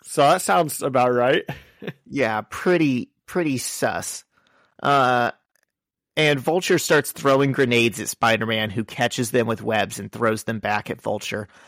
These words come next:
Speaker 2: But one still goes off too close to Peter, and he starts falling. And we flash back to the Triskelion.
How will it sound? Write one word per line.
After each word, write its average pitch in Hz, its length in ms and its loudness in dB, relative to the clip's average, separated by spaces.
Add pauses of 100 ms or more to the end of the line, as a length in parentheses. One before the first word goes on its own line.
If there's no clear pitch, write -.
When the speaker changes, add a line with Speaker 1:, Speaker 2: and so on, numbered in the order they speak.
(340)
Speaker 2:
But - 200 2
one 143 320 2
still 143 320 4
goes 127 280 4
off 113 200 2
too - 180 0
close 113 280 0
to 110 80 -6
Peter, 101 340 -6
and 98 120 -4
he 107 100 -8
starts 104 320 -6
falling. 95 460 -8 (840)
And 123 200 2
we 120 100 -2
flash 127 440 0
back 131 340 0
to 123 120 -6
the 113 80 -2
Triskelion. 104 720 -6